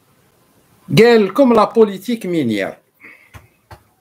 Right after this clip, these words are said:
حب يخرج قوانين، بون ماشي هو بيان سور تبون الاسكرو،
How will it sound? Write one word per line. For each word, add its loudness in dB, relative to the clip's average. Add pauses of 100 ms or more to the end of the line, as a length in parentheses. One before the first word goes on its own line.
(3750)
حب 0
يخرج -2
قوانين، 0
بون 0
ماشي -2
هو -2
بيان -2
سور -2
تبون -4
الاسكرو، -4